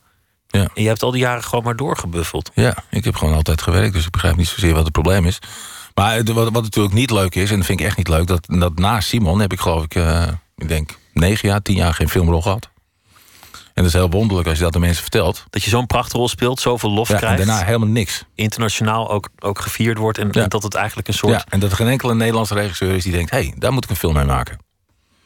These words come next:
Speaker 1: Maar als, als ik die regisseurs dan tegenkom, is het wel, "Ja, maar jij, ik snap niet dat jij geen werk hebt." Ik zeg, "Nou, misschien heeft het iets met regisseurs te maken."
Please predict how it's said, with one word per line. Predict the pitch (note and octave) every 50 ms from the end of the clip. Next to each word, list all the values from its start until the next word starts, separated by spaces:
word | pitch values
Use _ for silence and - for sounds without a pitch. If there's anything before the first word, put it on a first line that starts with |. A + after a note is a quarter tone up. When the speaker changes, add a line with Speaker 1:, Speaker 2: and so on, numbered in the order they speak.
| _ _ _ _ _ _ _ _ _ _ _ _ _ _ _ _ _ _ _ _ -
Speaker 1:
Maar | F#2+ G2 F2+
als, | D2+ G2+ F2+
als | G2 - F#2+ -
ik | -
die | F#2+ F#2
regisseurs | F2+ F#2 F2+ - - F#2+ F2+ D#2+
dan | E2 D#2
tegenkom, | - G2+ A#2 A2 G2+ - A2 G#2
is | G2 E2+
het | F2
wel, | F2 G#2 A#2 A2 D2
"Ja, | - - - - -
maar | E2+ F2+ E2+
jij, | E2+ F#2 G2 - E2
ik | D#2 -
snap | - - - -
niet | C#2+ C2+
dat | D2 C#2
jij | E2+ F2
geen | E2+ - F2+
werk | E2+ G#2+ C3+ C3 -
hebt." | G2+ E2
Ik | - -
zeg, | F2+ D#2+
"Nou, | - F2+ E2+ D2+
misschien | C#2 - - D#2+ D#2
heeft | D#2 D2+ C#2+
het | - - -
iets | E2+ - -
met | D#2 C#2+
regisseurs | D#2 D2+ D2 - - F#2 G2+ A2
te | - A2+
maken." | G#2+ G#2+ A2 - - B2